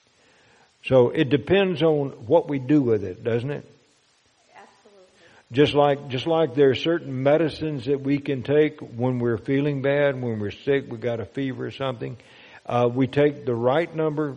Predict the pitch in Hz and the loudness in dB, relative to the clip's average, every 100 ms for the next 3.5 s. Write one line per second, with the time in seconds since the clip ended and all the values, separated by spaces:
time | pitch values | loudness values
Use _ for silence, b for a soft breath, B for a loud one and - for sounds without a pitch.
0 | - - 107 - - 117 117 131 143 143 | -12 -10 -10 -12 -8 -8 -4 -2 -2 -4
1 | 143 135 117 - 127 131 135 131 - 120 | -2 -2 -2 -2 0 0 -2 -8 -6 -6
2 | 110 113 120 131 135 123 123 123 135 117 | -4 -4 0 0 -2 -4 -2 -2 -8 -10
3 | 123 113 123 117 135 | -10 -6 -6 -4 -10